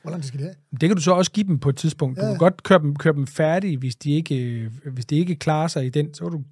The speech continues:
Speaker 2: blikke dem over i dehydratoren bagefter.
Speaker 1: Og hvor la-, hvor langt? Det kan, det kan jeg simpelthen ikke forestille mig.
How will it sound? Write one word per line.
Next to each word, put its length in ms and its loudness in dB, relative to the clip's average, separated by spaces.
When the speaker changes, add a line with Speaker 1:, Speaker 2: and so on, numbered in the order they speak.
Speaker 2:
blikke 160 -2
dem 80 -2
over 140 0
i 20 -8
dehydratoren 520 -2
bagefter. 240 -12
Speaker 1:
Og 60 -8
hvor 160 -4
la-, 180 -18
hvor 80 -10
langt? 220 -8
Det 80 -8
kan, 100 -10
det 200 -10
kan 120 -10
jeg 60 -14
simpelthen 260 -14
ikke 80 -16
forestille 280 -14
mig. 60 -18